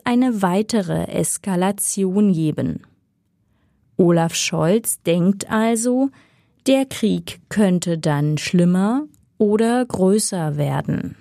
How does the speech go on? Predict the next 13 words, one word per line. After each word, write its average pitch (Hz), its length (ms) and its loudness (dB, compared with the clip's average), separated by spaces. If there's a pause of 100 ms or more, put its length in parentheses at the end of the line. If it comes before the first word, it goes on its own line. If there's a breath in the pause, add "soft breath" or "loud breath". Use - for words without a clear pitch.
(1900)
Im 277 240 4
Jahr 214 320 2
zweitausendvierundzwanzig 190 2250 0 (380 loud breath)
sind 269 300 2
viel 254 600 0
weniger 185 500 2
Menschen 156 720 0 (160)
irregulär 151 960 0 (180)
in 160 280 2
die 202 300 -4
Europäische 180 1120 0
Union 175 520 2
gereist. 147 680 -4